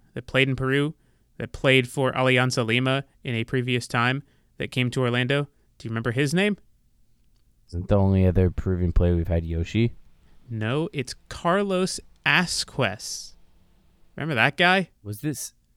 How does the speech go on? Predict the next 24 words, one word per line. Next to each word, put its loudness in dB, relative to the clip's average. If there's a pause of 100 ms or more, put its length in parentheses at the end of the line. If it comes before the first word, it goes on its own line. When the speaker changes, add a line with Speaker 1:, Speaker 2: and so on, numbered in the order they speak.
(140)
Speaker 2:
No, 4
I 4
don't. 4
When 6
was 12
this? 8
Speaker 1:
<laughs> -2 (1120)
Carlos 6
Asquez 4
played 0
for 0
Orlando 2
City 0
from -6
twenty -2
eighteen -2
to -4
twenty -4
nineteen, -4 (320)
played -4
twenty-six -2
games 4
for -2
them, 2